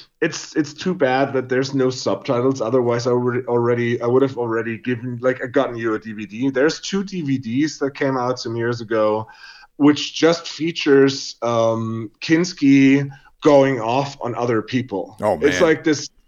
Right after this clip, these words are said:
Speaker 1: yeah, it's, it's like, there's a talk show, like a German talk show, which looks so fucking German in the sixties,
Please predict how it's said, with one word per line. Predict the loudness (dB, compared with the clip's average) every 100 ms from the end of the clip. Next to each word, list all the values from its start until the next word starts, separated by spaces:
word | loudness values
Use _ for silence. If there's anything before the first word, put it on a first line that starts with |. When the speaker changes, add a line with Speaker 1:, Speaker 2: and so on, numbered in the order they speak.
| _ _ 0
Speaker 1:
yeah, | 2 2 2
it's, | -2 0
it's | -2 -2 2
like, | 2 2 0 -10 -20 -2
there's | 0 2
a | -2
talk | -2 0 0 0
show, | 0 2
like | 2 0 -2
a |
German | -4 0 0 0 -2
talk | -2 -2 -2
show, | -4 -2 -2
which | -2 -4
looks | -2 -2 -4
so | -12 -2 2 2
fucking | 0 -6 -8 -8 -8
German | -4 -4 -4 -6
in | -6
the | -8
sixties, | -8 -8 -8 -6 -2 -2 -2 -8